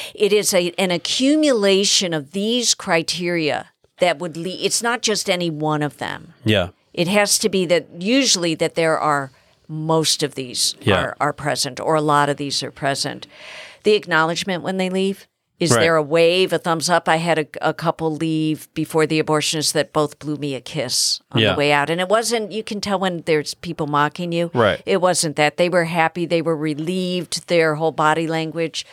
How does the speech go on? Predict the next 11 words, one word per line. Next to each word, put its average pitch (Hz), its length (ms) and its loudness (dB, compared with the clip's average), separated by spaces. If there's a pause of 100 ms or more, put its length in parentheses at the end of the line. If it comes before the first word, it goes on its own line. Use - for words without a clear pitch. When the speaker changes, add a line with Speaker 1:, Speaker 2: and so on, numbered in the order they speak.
(380)
Speaker 1:
Um, 160 380 0
and, 170 340 -2
and 175 180 0
so 190 180 2
that 170 200 2
was, 165 180 -2
a, 151 220 0
again, 151 300 -2
a 143 80 -6
positive 139 720 -6
sign. 113 500 -10